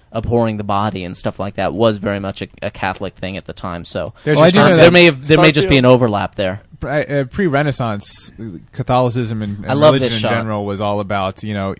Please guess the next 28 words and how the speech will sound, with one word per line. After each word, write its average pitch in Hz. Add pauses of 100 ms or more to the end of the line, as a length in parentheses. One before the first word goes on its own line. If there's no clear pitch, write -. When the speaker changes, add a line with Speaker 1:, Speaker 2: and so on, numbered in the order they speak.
Speaker 3:
you're 123
really 175
just 147
killing 143
time 120
until 117
you 104
die, 123
and 110
then 110
the 104
real, 117 (200)
your 113
Speaker 1:
Right. 151
Speaker 3:
real 143
life 98
begins. 101
Speaker 1:
Right. 85 (280)
Speaker 3:
And 117
it 123
wasn't 127
until 110 (160)
the 107
Renaissance 117
and 101
the 98
Enlightenment 107
that 98